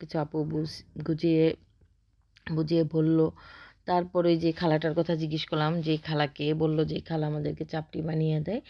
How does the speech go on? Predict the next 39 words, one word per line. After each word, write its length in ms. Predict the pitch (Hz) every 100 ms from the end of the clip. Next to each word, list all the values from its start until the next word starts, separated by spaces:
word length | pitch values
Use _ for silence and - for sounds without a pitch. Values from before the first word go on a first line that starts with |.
| - - - -
আর 300 | 170 160 156 -
তারপর 340 | 208 202 220
আবার 200 | 214 208
বলতেছিলাম 600 | 196 190 196 - 190 185
যে 140 | 175 180
এই 100 | 170
রান্নাগুলো 500 | 160 160 156 160 156
কারা 260 | - 170 156
করে 260 | 151 151 147
বা 100 | 151
এখানে 360 | 165 185 180
করে 200 | 175 165
কিনা, 260 | 156 156 151
পরিষ্কার 440 | - 160 - 160
পরিচ্ছন্নতার 840 | 156 156 156 160 151 151 156 151
বিষয় 260 | 156 151 196
সব 160 | - 247 -
কিছু 220 | 233 226
আমি 180 | 196 170
জিজ্ঞেস 400 | 160 165 165 -
করলাম। 360 | - 160 180 269 - - - - _
পরে 200 | 247 254
বলল 420 | 233 247 240 233
যে 240 | 220 220
না, 260 | 208 196 190
আমার 200 | 190 185
শ্বশুর, 400 | - 185 - 104
ওনার 180 | 175 175
শ্বশুর 380 | - 185 - 208
নাকি 280 | 196 -
রান্না 300 | 180 160 156
করে 420 | 156 160 156 214 247
বাড়িতে, 540 | 165 170 160 196 254 - - -
আর 100 | 160 160
সব 320 | - 185 175
বা-, 340 | 170 165 156
এগুলা 260 | 156 156 170
হচ্ছে 300 | 175 170 -
বাড়িতেই 440 | 165 156 156 165